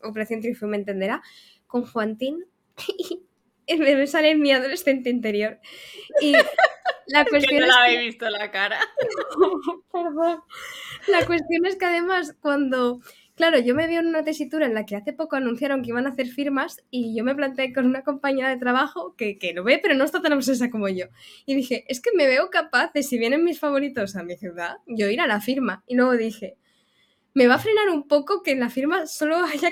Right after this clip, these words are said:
Speaker 1: <laughs> quinceañeras", porque me doy cuenta de que, mm,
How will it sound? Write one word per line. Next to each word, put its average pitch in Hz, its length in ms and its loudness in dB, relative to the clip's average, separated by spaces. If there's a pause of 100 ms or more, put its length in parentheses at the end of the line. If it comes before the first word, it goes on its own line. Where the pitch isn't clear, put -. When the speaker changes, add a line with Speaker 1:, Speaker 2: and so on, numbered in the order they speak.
Speaker 1:
<laughs> 320 420 0
quinceañeras", 302 760 -6 (600)
porque 285 500 0 (480)
me 302 160 6
doy 285 180 4
cuenta 349 380 -2
de 330 180 -4
que, 403 260 -6
mm, 269 220 -4